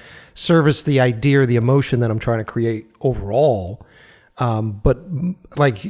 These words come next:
we get way too much credit for what it is that we do. And so, uh, I try, I, like, I love to be inspired by stuff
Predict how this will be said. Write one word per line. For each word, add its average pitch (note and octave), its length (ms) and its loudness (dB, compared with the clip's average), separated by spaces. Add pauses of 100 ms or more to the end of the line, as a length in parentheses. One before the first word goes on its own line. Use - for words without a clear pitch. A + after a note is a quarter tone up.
we E3+ 180 4
get E3+ 160 4
way B2+ 100 4
too B2+ 120 -2
much A2 180 -4
credit - 300 -10 (160)
for - 160 -8
what A2 100 0
it G#2 80 -2
is G#2+ 120 -8
that B2+ 80 -2
we B2 100 -2
do. D#3+ 440 4
And C#3+ 220 0
so, D3+ 400 2 (640)
uh, D3 460 2
I D#3 200 2
try, D3 600 2 (120)
I, - 140 -6 (100)
like, D3 220 0
I E3+ 220 4
love D3+ 340 6
to C#3+ 80 2
be C3 100 4
inspired A2+ 600 0
by G#2+ 220 0
stuff - 560 -4